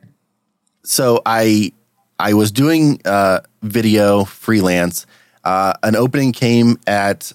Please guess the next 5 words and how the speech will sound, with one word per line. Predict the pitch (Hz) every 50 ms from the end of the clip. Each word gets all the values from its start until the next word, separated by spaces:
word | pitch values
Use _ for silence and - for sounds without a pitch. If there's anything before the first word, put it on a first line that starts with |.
| _ -
uh, | 98 95 95 92 90 90
my | 90 92 90
church, | - - - 151 196 240 - - - - - - _ _ _ _ _ _ _ _ _ -
and | 107 104 104 104 104 104 101 104 101 95 - -
I | 101 98 95 98 98 95